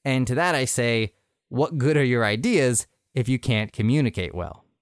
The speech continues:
We've all been there. You've got a solution, but you don't know how to explain it, so it gets overlooked. And two months later, you find your exact solution gets implemented, and it fixes the problem. So to win my vote,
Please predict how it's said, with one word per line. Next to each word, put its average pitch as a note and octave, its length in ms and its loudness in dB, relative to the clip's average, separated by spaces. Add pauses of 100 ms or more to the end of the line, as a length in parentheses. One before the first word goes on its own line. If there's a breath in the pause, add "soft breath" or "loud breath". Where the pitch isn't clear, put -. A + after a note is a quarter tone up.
(380)
We've D3+ 200 2
all G3+ 160 6
been D3 240 2
there. C3+ 400 2
You've B2+ 180 -2
got D3 220 0
a - 20 0
solution, C#3+ 560 0
but B2 140 0
you A#2 120 -2
don't C#3 200 0
know D#3+ 80 0
how C#3+ 140 0
to B2 80 -4
explain F#3+ 460 0
it, B2 160 -2 (280 soft breath)
so C#3+ 240 0
it C#3+ 80 -2
gets D#3 160 0
overlooked. B2+ 720 0
And A#2 340 0
two D#3 180 0
months D#3 260 0
later, C3 320 2
you B2 260 0
find C3+ 320 0
your B2 160 0
exact A#2+ 520 -2
solution C3+ 680 0
gets A#2 180 -4
implemented, F#2 580 -4 (300 soft breath)
and C3+ 140 -2
it - 80 -8
fixes C3 260 -2
the C#3 80 -10
problem. D3+ 440 -2 (1000)
So E3 240 4
to D#3 140 0
win A#3 200 4
my G#3 160 4
vote, E3 300 2